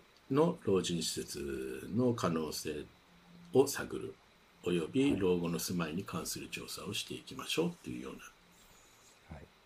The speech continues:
Speaker 1: グループですね。
Speaker 2: うん。そう、そういう会にね、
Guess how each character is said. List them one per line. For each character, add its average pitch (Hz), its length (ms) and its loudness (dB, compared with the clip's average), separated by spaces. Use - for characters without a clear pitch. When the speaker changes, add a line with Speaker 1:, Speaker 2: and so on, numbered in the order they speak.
Speaker 1:
グ - 100 -4
ル - 140 -4
ー - 40 -12
プ - 100 -14
で - 100 -14
す 120 120 -8
ね。 117 300 0
Speaker 2:
う - 20 -2
ん。 90 240 -4
そ - 160 -18
う、 85 40 -16
そ 87 60 -8
う 80 40 -6
い 78 60 -8
う 78 100 -10
会 71 240 -8
に - 180 -12
ね、 104 200 -6